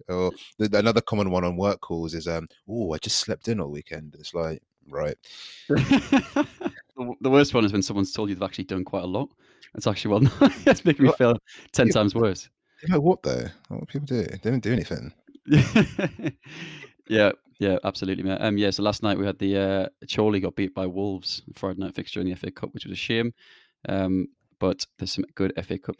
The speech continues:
Speaker 2: fixtures this week. So, yeah, let's move on because, as you said, there's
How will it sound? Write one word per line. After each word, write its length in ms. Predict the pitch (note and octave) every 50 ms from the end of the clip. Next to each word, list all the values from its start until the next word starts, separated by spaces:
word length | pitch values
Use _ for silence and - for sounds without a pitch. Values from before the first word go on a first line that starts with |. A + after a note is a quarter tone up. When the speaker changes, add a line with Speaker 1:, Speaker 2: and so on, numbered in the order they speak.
| - -
Speaker 2:
fixtures 460 | - - - - - F2+ F2+ - - _ _ -
this 280 | G2 F#2+ F#2 - - - _ _
week. 400 | - - F#2 F#2+ F#2 F#2 - - _ -
So, 120 | - -
yeah, 100 | G#2 A#2
let's 200 | A#2 A2 - -
move 180 | A#2+ A2 G#2 G#2+
on 160 | G#2+ A#2+ B2+
because, 200 | - - G#2 F#2
as 100 | F#2+ F#2
you 60 | G2
said, 280 | F#2+ - A2 A2 G2 - -
there's 120 | G#2 F#2